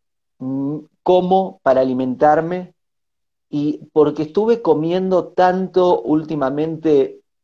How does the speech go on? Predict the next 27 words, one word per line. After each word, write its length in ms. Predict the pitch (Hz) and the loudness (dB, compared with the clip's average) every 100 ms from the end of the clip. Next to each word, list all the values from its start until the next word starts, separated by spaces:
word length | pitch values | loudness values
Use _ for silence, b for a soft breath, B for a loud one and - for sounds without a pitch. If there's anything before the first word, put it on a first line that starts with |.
| _ | _
platos 440 | 156 151 151 156 | 2 2 2 -4
sabrosos, 920 | - 143 175 208 165 - 175 190 - _ _ _ _ _ _ _ | 2 2 4 2 0 -2 -4 -4 -16 _ _ _ _ _ _ _
siento 760 | - - 175 185 185 190 185 | -16 0 2 2 2 0 0
que 380 | - 160 165 - | 2 2 0 -2
como 420 | - 160 175 170 _ _ _ | 0 0 0 -6 _ _ _
por 280 | 135 127 - | -2 -2 -2
placer. 680 | 135 123 - - 110 117 _ _ _ _ _ _ _ _ _ _ _ | -2 -2 -6 -12 -12 -14 _ _ _ _ _ _ _ _ _ _ _
El 200 | 143 139 | -4 -2
problema 840 | 139 143 147 170 220 208 127 113 - | 0 2 4 4 2 0 0 -6 -8
de 200 | 120 127 | -6 -6
que 180 | 127 123 | -6 0
cambie 300 | 165 185 175 | 0 0 -4
mi, 300 | 143 139 139 | -4 -4 -6
mi 280 | 139 135 143 | -8 -6 -2
mente 580 | 185 190 143 - 113 | 0 0 -2 -6 -8
al 340 | - 123 127 123 | -6 -2 -2 -2
placer 640 | 139 131 - - 202 156 | -2 -2 -4 -2 2 2
en 140 | 120 117 | 0 -2
términos 340 | 185 165 170 | -4 -2 -2
de 60 | 175 | 0
la 120 | 180 | 0
comida 500 | 196 214 180 170 170 | 0 0 0 0 -2
es 180 | 165 165 | -6 -2
que 380 | 190 190 190 _ _ _ - | 2 0 0 _ _ _ 0
corro 320 | 196 202 202 | 2 4 2
el 80 | 190 | 2
riesgo 680 | 196 233 185 120 131 160 | 0 2 0 0 -2 -4